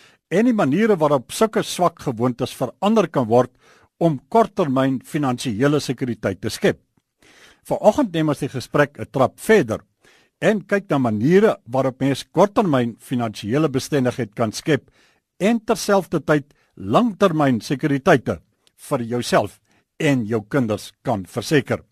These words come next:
Ons ateljeegas wat vanoggend my vrae en ook luisteraars vrae oor die skep van kort- en langtermyn sekuriteit beantwoord,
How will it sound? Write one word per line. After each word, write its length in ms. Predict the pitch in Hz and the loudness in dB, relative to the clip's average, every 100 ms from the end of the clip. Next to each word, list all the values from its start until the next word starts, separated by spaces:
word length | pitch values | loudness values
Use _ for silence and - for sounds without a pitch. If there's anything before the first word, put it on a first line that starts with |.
| _ _ - - - - | _ _ -20 -20 -20 -2
Ons 260 | 185 - - | 0 0 -2
ateljeegas 720 | 170 185 170 247 - 214 - | -6 -2 0 0 2 0 -2
wat 140 | - 127 | -8 -2
vanoggend 440 | 160 156 214 135 90 | 0 0 0 -2 -2
my 200 | 127 208 | 0 0
vrae 380 | - 135 214 - | 2 2 2 0
en 140 | 113 107 | -6 -10
ook 160 | - | -6
luisteraars 500 | 117 165 - 131 120 | -4 -4 -2 -2 -2
vrae 340 | - 127 113 107 _ _ _ - | -2 2 2 0 _ _ _ 0
oor 140 | 190 | 0
die 180 | 165 175 | 2 -2
skep 400 | - - 202 - | -6 -2 -4 -4
van 240 | - 143 113 | -4 -4 -2
kort- 380 | - 202 - _ - | 0 2 0 _ -2
en 300 | 202 165 123 | -2 0 2
langtermyn 580 | 160 139 147 135 127 | 0 0 -4 -2 -2
sekuriteit 580 | - 117 117 110 120 95 | -4 -8 -8 -6 -4 -4
beantwoord, 540 | 107 120 160 180 156 | -6 -4 2 4 4